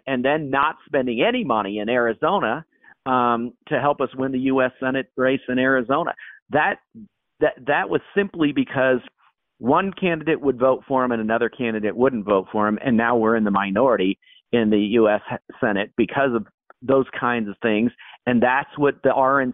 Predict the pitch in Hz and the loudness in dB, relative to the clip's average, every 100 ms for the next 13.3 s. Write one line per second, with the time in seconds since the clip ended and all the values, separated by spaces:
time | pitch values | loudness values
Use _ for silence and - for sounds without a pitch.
0 | - 139 147 123 113 - 113 113 110 104 | -4 -2 -2 -2 -4 0 0 2 0 -2
1 | 101 117 123 92 71 - - - - 127 | -2 2 2 2 -2 -8 -20 -18 -10 -2
2 | 123 117 117 120 143 135 123 - 202 196 | 0 0 0 0 0 -2 -4 0 2 0
3 | - 151 139 139 135 127 _ _ _ - | -2 -4 2 4 4 2 _ _ _ 0
4 | 117 131 - 127 113 120 117 113 110 104 | 2 2 -2 -8 -6 -4 -4 0 0 0
5 | 101 120 127 123 104 110 104 104 101 - | -2 -2 -2 -6 -2 -2 0 -2 -6 -8
6 | - 123 - 113 - 147 127 127 127 117 | -2 0 0 -4 0 0 0 2 2 2
7 | - 107 - - 107 107 104 95 - 127 | 0 -2 -2 -2 2 2 2 -2 0 2
8 | 104 101 _ - - - 143 131 117 107 | 2 0 _ -20 -12 -4 -2 2 2 2
9 | 110 107 98 104 104 95 92 104 - 95 | -2 -4 -4 -2 -2 -2 -2 -4 -4 -4
10 | 98 107 120 - 92 - - - - _ | 0 2 0 -2 -4 -4 -14 -20 -20 _
11 | 196 202 165 131 175 226 151 139 131 131 | 2 4 2 0 -2 -2 -4 -4 -4 -6
12 | 139 135 170 175 143 - 143 139 135 127 | -10 0 2 4 2 -2 -2 0 0 0
13 | 147 120 | 0 0